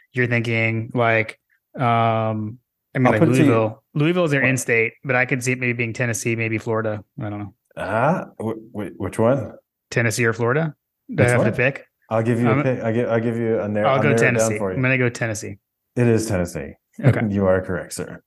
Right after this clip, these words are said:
Speaker 2: Um, apparently those two whiskeys, whiskey-making states, uh, have played each other f-, quite a few times.
Speaker 1: Okay.
Speaker 2: Um, so yeah, so Ken-, Kentucky's biggest rival in sports, most sports, is Louisville,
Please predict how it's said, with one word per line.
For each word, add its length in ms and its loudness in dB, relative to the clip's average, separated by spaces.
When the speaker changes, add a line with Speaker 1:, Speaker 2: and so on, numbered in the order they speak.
Speaker 2:
Um, 560 0
apparently 420 2
those 260 0
two 140 2
whiskeys, 520 -2
whiskey-making 760 0
states, 680 -4
uh, 380 2
have 160 2
played 280 2
each 120 -4
other 260 0
f-, 420 -14
quite 220 0
a 40 -4
few 160 0
times. 680 -2
Speaker 1:
Okay. 120 4
Speaker 2:
Um, 800 0
so 100 0
yeah, 200 2
so 200 0
Ken-, 260 0
Kentucky's 520 -2
biggest 320 0
rival 340 2
in 80 -4
sports, 480 -6
most 160 0
sports, 360 -4
is 120 -6
Louisville, 580 0